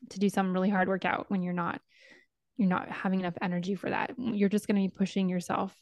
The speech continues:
um, like, straining your body even more, adding more stress to the system.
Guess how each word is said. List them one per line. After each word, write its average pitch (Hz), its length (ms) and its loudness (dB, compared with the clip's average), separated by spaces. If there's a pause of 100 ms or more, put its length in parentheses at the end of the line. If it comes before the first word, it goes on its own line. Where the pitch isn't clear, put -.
(120)
um, 202 380 -4 (640)
like, - 260 -2
straining 190 480 2
your 175 80 -2
body 175 260 -4
even 175 120 -4
more, 180 180 -2
adding 180 240 -2
more 180 140 -4
stress - 380 -10
to - 80 -12
the - 40 -6
system. - 560 -6